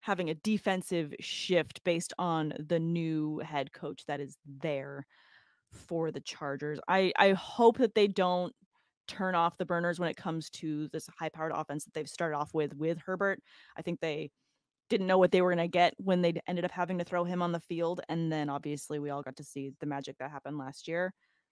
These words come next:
I just hope there isn't a regression on this season just 'cause they try and figure out the defense and what they need to be doing there. So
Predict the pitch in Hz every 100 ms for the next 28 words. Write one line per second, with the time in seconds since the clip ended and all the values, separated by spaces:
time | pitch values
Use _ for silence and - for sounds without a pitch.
0 | _ 185 185 190 196 196 196 190 175 170
1 | 170 170 160 - 165 156 - 147 151 143
2 | 165 151 - 165 151 147 147 143 - 156
3 | 147 - 147 - 147 - 151 151 143 139
4 | 143 - _ 156 143 139 120 135 147 139
5 | 135 - - - 151 - 143 - - -
6 | - - - - - 196 202 196